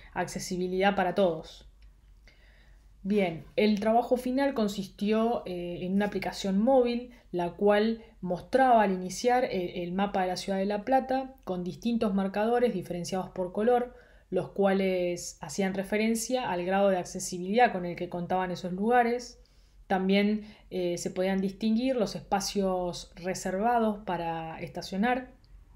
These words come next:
Para poder, eh, agregar nuevos lugares, calificar existentes, reportar irregularidades o realizar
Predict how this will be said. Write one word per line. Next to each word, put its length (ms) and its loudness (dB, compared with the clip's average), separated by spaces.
Para 320 4
poder, 460 4
eh, 360 0
agregar 360 2
nuevos 260 0
lugares, 640 2
calificar 520 -2
existentes, 920 -2
reportar 600 -2
irregularidades 1120 0
o 320 -4
realizar 640 0